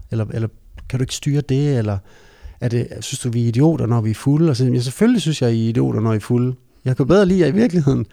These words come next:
Øhm, og nej, jeg, jeg, jeg kan godt tåle, at du drikker vin. Jeg, jeg kan jo godt, jeg, jeg kan jo godt lide vin. Jeg kan godt lide alkohol.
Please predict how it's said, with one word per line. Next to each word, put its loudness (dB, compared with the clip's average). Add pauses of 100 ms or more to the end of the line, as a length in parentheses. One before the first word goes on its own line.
(440)
Øhm, 0
og 2
nej, 4
jeg, 4 (100)
jeg, -2
jeg -2
kan -4
godt -6
tåle, 2
at -2
du -6
drikker 0
vin. 2 (500)
Jeg, 4
jeg -2
kan 0
jo 2
godt, -2 (1400)
jeg, 0
jeg 0
kan 2
jo 0
godt 4
lide 2
vin. 0 (200)
Jeg -2
kan 0
godt 4
lide 2
alkohol. -2